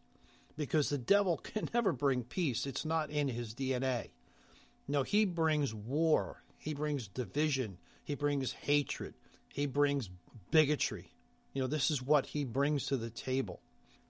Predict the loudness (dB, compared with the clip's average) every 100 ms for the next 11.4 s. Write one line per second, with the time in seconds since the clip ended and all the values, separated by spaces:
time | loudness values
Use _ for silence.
0 | -4 2 4 6 6 4 2 2 2 0
1 | -2 -2 4 6 4 -2 -4 -4 -4 -2
2 | -4 -6 _ _ _ _ _ _ -2 2
3 | 4 6 6 4 2 0 2 4 4 0
4 | -10 -6 -2 4 6 4 4 2 2 -2
5 | -6 -4 -2 0 2 0 0 4 6 6
6 | 2 -4 -4 -2 -2 -2 -8 -8 -6 -4
7 | -6 -4 -4 -4 -4 -8 -20 -20 -20 _
8 | -20 _ _ -20 _ -8 0 2 2 0
9 | -4 2 2 2 0 2 2 4 4 4
10 | 4 0 0 2 6 6 6 4 2 4
11 | 6 8 6 6